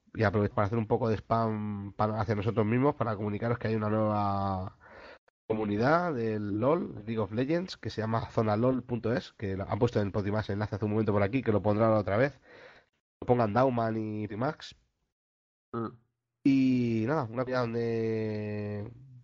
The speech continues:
Speaker 1: pues eso, eh, hay los, los típicos foros, noticias, donde te puedes presentar, conocer otros jugadores, formar equipos. Pero bueno, hacer un poquito de, un poquito de comunidad alrededor de lo que es el lol.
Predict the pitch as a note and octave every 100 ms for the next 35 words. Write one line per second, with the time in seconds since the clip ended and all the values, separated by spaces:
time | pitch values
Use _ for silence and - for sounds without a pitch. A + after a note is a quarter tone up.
0 | _ A2+ A2 B2+ C#3 - - A#2 A2+ A#2
1 | B2 B2 B2 A#2+ A#2 A2 G#2+ G#2 G#2+ G#2
2 | G2+ G2+ G2 G2+ - - - A2+ A#2 -
3 | _ _ _ A2 - D3+ D3+ C3+ G#2+ F#2
4 | C#3+ C3+ - C3+ C3 C3 C3 C3+ A2+ G#2
5 | G2 F#2+ G2+ - G2+ F#2+ F#2+ B2 B2 B2
6 | B2 A2+ G#2 A2+ G2+ G2 G#2 G2 G#2+ A#2
7 | A#2 A2 G2 F#2+ F2+ B2+ B2 B2 B2+ C#3+
8 | - - - - - B2+ A2+ F2+ G2 C#3
9 | B2 A#2 A2 G#2+ G2+ G2 G2 F#2+ F#2+ F#2
10 | F#2 F2+ F2+ F2+ _ - - - _ _
11 | - A#2+ A#2+ A2+ G2+ G#2 A2 C3+ D#3 A#2
12 | G#2 G#2+ A2 G#2 A2 - G2+ B2 D#3+